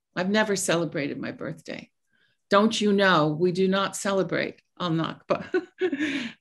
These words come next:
And, um, and so, uh, we made a deal that the following year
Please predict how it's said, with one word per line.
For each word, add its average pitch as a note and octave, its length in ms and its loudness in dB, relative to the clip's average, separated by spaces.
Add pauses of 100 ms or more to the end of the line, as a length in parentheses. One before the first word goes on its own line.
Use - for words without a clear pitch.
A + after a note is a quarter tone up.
(140)
And, F#3+ 480 4
um, E3+ 500 0 (180)
and F3+ 200 -2
so, F3 920 4 (100)
uh, E3 400 0 (560)
we F#3+ 220 6
made G#3+ 300 6
a F#3+ 120 6
deal E3+ 680 2
that - 120 -10
the F#3 120 -6
following A3+ 520 6
year E3 400 0